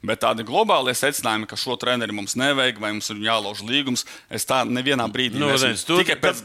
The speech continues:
Speaker 1: gada beigās.
Speaker 2: Nē, nu, tas ir pareizi.
Speaker 1: Varbūt mēs
Speaker 2: Paklausies.
Speaker 1: tūlīt uzvarēsim
Speaker 2: Es jau par
Speaker 1: horvātus
Speaker 2: to
Speaker 1: un
Speaker 2: arī runāju, ka tagad nav ko te,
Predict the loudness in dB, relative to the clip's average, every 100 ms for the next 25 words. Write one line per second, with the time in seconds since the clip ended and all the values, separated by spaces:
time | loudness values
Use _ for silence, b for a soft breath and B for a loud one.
0 | 0 2 2 2 2 0 0 -2 0 2
1 | 0 2 4 4 2 4 2 4 4 4
2 | 4 4 4 4 4 2 2 2 4 4
3 | 4 4 4 6 6 6 4 4 0 2
4 | 4 2 2 2 2 -4 -2